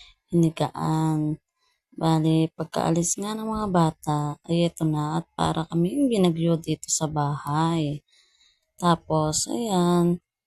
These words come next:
tamang tupi-tupi lang ang person. At habang nagtutupi nga ako dyan, mga mare, ay yag-, nayagis ko nga itong foam dito sa aking aso.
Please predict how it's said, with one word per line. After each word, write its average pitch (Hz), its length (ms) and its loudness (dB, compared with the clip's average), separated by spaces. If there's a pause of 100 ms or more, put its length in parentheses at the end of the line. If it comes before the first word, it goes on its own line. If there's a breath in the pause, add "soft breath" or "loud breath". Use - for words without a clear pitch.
(140)
tamang 160 400 2
tupi-tupi 160 720 -6
lang 151 240 -2
ang 151 80 -4
person. 165 800 0 (580)
At 208 160 2
habang 247 320 8
nagtutupi 196 560 6
nga 175 160 10
ako 165 160 2
dyan, 170 240 8
mga 170 240 8
mare, 170 440 8 (120)
ay 190 240 8
yag-, 180 300 2 (100)
nayagis 180 800 8
ko 170 220 2
nga 165 100 4
itong 165 320 4
foam 165 240 4
dito 165 240 2
sa 165 320 2
aking 170 320 -4
aso. 165 640 6